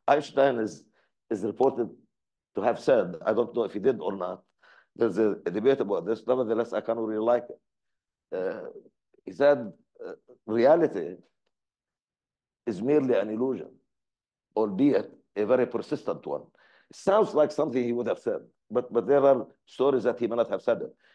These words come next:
But this actually, it, you know, has a lot of meaning to it in, in, in some way, if you think about it, in, in some way. So why not, if, if somebody says, "This is significant to me,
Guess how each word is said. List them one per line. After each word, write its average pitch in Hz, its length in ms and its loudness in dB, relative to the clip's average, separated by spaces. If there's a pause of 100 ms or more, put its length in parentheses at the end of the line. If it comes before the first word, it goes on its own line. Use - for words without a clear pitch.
(320)
But 127 100 -2
this 190 160 -2
actually, 151 640 0 (240)
it, 135 100 -4 (580)
you 123 100 -2
know, 127 80 -2
has 123 120 -2
a 123 40 2
lot 123 160 2
of 101 100 -4
meaning 113 320 -6
to - 80 -12
it 76 200 -6
in, 85 200 -8
in, 92 180 -8
in 87 80 -6
some 98 160 -6
way, 98 120 -2
if 76 120 -8
you 104 80 0
think 113 220 -2
about 65 260 -6
it, 71 120 -14 (840)
in, 110 160 -6 (100)
in 110 140 -2
some 113 180 0
way. 95 240 -2
So 127 120 2
why 190 280 6
not, 180 400 2
if, 98 220 -14
if 120 120 -6
somebody 160 320 0
says, 135 280 -2
"This 151 240 -2
is 123 220 -8 (420)
significant 107 580 -6
to - 80 -14
me, 62 120 -16